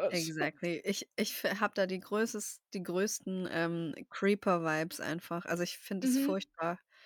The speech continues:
Speaker 2: Ja.
Speaker 1: wenn dir danach jem-, vor allem, wenn ich an Orten bin, wo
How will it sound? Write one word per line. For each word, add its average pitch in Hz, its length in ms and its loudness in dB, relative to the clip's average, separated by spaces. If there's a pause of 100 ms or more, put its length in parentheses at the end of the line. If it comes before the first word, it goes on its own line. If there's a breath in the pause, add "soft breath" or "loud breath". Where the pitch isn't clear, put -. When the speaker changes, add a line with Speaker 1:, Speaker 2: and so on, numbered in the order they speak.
(180 loud breath)
Speaker 2:
Ja. - 40 -4
Speaker 1:
wenn 196 140 4
dir 190 100 2
danach 190 380 2
jem-, 202 260 -2
vor - 160 -2
allem, 202 420 2 (720 soft breath)
wenn 196 220 0
ich 196 140 0
an 185 120 2
Orten 208 320 4
bin, 202 220 2
wo 196 120 4